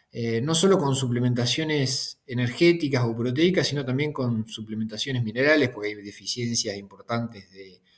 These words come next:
selenio, de cobre, así que trabajamos con, con minerales también. Eh,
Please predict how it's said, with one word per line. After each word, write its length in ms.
selenio, 720
de 180
cobre, 640
así 220
que 60
trabajamos 480
con, 220
con 180
minerales 380
también. 640
Eh, 640